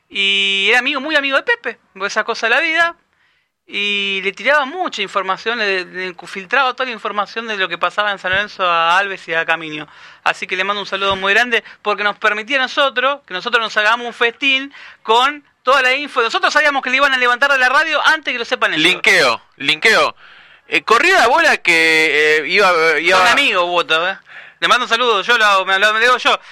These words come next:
Speaker 1: un crack, ¿eh?
Speaker 2: Eh, mm, se corrió la bola en el partido contra Riestra que le habían armado un palco para Marcelo T, para Marcelo Tinelli, y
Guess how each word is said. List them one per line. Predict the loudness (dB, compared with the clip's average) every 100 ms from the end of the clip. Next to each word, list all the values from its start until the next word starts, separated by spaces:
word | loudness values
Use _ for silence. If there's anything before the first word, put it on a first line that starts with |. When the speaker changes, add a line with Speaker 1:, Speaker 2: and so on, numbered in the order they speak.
| -20 -14
Speaker 1:
un | 0
crack, | 2 2 2
¿eh? | -2 -4 -8 _ 0
Speaker 2:
Eh, | 2 4 4 4 2 2 2 0
mm, | -4 -14 -16 -16 -18 -16 -16 -16 _ _ _ _ _ _ _ _ -8
se | 0 2
corrió | 2 4
la | 4
bola | 4 4
en |
el | 4
partido | 2 0 0 2
contra | 0 0 2 4 4
Riestra | 4 2 0 0 2 2 0 -6 -20 _
que | 2
le | 4
habían | 4 2
armado | 2 2 2 0
un | -2 -8
palco | 0 2 2 2 0 2
para | 2 2
Marcelo | 0 -2 -2 2 2 2 2 0 0
T, | 2 0 -2 _ _ _ _ _ _ _
para | -2 0
Marcelo | 0 0
Tinelli, | 0 0 0 -2 -6 _ _ _ _ -20 -20 -20 -20 -20 _ -4
y | 0 2 0